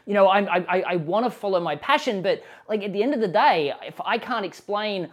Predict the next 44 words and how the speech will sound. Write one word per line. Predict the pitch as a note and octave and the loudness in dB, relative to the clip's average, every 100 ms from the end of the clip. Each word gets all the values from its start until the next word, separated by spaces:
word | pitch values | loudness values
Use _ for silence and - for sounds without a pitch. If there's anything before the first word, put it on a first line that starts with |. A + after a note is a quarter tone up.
| - - | -16 -10
what | E3 G#3 | 0 4
I | G3+ F3+ | 4 4
do, | E3 G3+ | 4 4
if | G3+ - | 4 2
I | E3 | -4
can't | G3 G3 | 0 0
explain | F3 - F#3 F#3 | -2 -8 -8 -6
what | D#3+ | -6
my | D3 D3 | -8 -8
pricing | E3 F3 F#3 F3+ | -2 -2 -2 -8
is | D#3 D3 C#3+ | -8 -10 -10
in | D3 | -10
a | |
way | D#3 D#3 | -6 -6
that | D#3 | -6
makes | D3+ - | -10 -14
me | C3+ | -14
feel | C#3 C3 | -12 -12
comfortable, | - A#3 - D#3 C#3 B2+ - - _ | -8 -8 -6 -6 -6 -8 -14 -20 _
maybe | F#3+ A#3+ | -4 -2
I | A3 | -2
need | G3+ | -2
to | F3+ | -4
go | F3+ | -4
back | F3+ D3 | -4 -6
and | F3 | -8
work | D#3+ D3 C#3+ | -6 -6 -8
for | D#3+ | -14
somebody | - C3+ B2+ A#2+ C3 | -14 -12 -10 -10 -4
else." | E3 B2+ - | -2 -4 -8
And | F3 | -6
I, | F#3+ F#3+ | -6 -6
I, | F3 F3+ | -8 -10
I | E3 | -10
know | F3+ F#3 C4 | -8 -6 -8
from, | - F#3+ C#3+ | -10 -12 -12
from | C3+ E3 D#3+ | -16 -20 -18
some | G3+ | -14
of | G#3 F3+ | -10 -10
your | |
videos, | C#3 C#3 C3 B2 B2 | -10 -8 -8 -10 -12
you | |
get | D3+ - | -16 -16
people, | F3 D#3 B2+ | -14 -14 -14